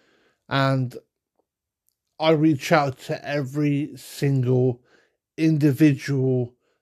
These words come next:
that will listen to this podcast, and I will say, "You're not alone." You are one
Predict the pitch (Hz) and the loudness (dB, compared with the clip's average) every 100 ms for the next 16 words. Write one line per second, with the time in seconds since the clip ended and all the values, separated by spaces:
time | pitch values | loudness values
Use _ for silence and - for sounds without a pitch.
0 | _ 127 127 135 135 147 131 - 135 127 | _ -6 -2 0 0 0 -2 -4 -4 -2
1 | 117 - 160 156 135 - - 143 127 - | -6 -4 0 2 0 -6 -4 -2 -2 -10
2 | 120 113 110 - - _ _ _ _ _ | -10 -10 -12 -16 -20 _ _ _ _ _
3 | _ _ _ _ 131 135 143 139 131 - | _ _ _ _ -4 0 2 2 -2 -2
4 | 151 131 127 113 _ _ _ _ _ _ | 0 0 0 -4 _ _ _ _ _ _
5 | _ 131 117 117 113 127 117 117 104 101 | _ -6 -6 -6 -6 -4 -4 -4 -8 -14
6 | _ _ _ _ _ _ _ _ _ _ | _ _ _ _ _ _ _ _ _ _
7 | _ _ _ _ _ _ - 139 156 151 | _ _ _ _ _ _ -4 0 4 4
8 | 147 131 127 120 - _ _ _ _ _ | 4 4 0 -2 -8 _ _ _ _ _
9 | 131 139 139 139 127 | -4 0 0 -2 -6